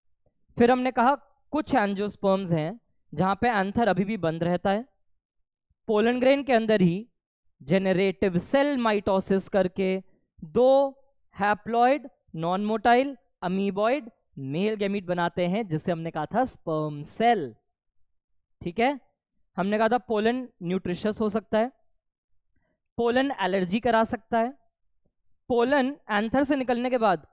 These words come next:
कितनी देर तक fertile है, उसको viability कहा था।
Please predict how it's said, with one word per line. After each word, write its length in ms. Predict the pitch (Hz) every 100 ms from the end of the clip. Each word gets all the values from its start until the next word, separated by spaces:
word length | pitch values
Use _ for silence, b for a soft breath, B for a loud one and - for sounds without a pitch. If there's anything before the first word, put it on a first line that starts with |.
| -
कितनी 380 | 240 247 269
देर 180 | 262 247
तक 180 | 233 247
fertile 440 | - 202 190 202
है, 60 | 196
उसको 320 | 180 - 233
viability 760 | 180 170 170 165 170 165 214 226
कहा 260 | 175 151
था। 240 | - 131